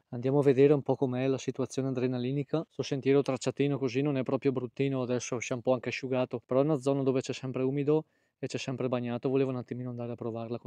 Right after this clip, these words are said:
perché merita, troppo bella, mi piace troppo questo, proprio essenziale, sembra proprio una bicicletta col motore. Comunque, al di là di tutto, se vi piacciono questi video, se vi piace sentire il sound al due tempi, le endurate, gli off-road, i giri su strada che arriveranno all'inizio della prossima stagione, perché ormai quando viene freddo io mi fermo, sento sicuro sull'asfalto fare pieghe così, tornanti,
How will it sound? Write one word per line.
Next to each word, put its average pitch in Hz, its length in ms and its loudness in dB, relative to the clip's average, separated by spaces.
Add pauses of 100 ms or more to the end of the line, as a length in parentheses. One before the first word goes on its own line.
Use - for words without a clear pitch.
perché 120 260 -6
merita, 135 500 0
troppo - 240 -8
bella, 131 260 2
mi 110 140 -12
piace 170 280 -4
troppo 117 280 -10
questo, - 260 -12
proprio 147 340 -6
essenziale, 127 840 -4
sembra 120 280 -10
proprio 135 320 -8
una 151 120 -4
bicicletta 131 580 -4
col 139 140 0
motore. 117 360 -6
Comunque, 156 360 2
al 127 60 -2
di 143 60 2
là 151 100 6
di 147 100 2
tutto, 127 400 -6
se - 140 -4
vi 151 100 4
piacciono 156 340 0
questi 151 260 0
video, 135 380 2
se - 120 -6
vi 131 100 2
piace 127 220 -2
sentire 139 340 0
il 135 60 2
sound 147 300 0
al 135 100 4
due 143 160 4
tempi, 139 480 0
le 127 180 4
endurate, 135 600 2
gli 120 100 2
off-road, 135 600 4
i 120 80 -8
giri 151 260 2
su 151 140 -4
strada 143 380 4
che 135 80 0
arriveranno 123 500 0
all'inizio 127 360 -2
della 120 140 2
prossima 123 320 -6
stagione, 131 400 -2
perché 139 220 -4
ormai 120 400 -2
quando 127 260 -6
viene 127 200 -2
freddo 131 340 2
io 127 120 2
mi 135 100 -4
fermo, 123 360 -4
sento 117 240 -10
sicuro 127 320 -4
sull'asfalto 117 540 -6
fare 110 340 -8
pieghe 120 300 -2
così, 117 380 -6
tornanti, 113 500 -4